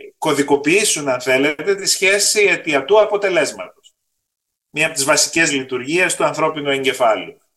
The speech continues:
Το μόνο που ξέρουν να κάνουν είναι να φτιάχνουν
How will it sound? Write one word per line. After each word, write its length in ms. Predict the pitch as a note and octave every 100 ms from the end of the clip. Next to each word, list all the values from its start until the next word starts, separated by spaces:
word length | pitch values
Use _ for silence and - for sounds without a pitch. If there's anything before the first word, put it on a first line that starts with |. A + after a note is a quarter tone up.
| _
Το 120 | - D3+
μόνο 260 | G3+ G3+
που 100 | F#3
ξέρουν 340 | C#3 E3 D3+ C3+
να 120 | C3
κάνουν 500 | E3+ G3+ A3 A3+ A3
είναι 340 | G#3+ G#3+ - _
να 420 | D#3+ D#3+ G3+ - _ _
φτιάχνουν 680 | - F3+ F#3 F#3 D#3+ C3+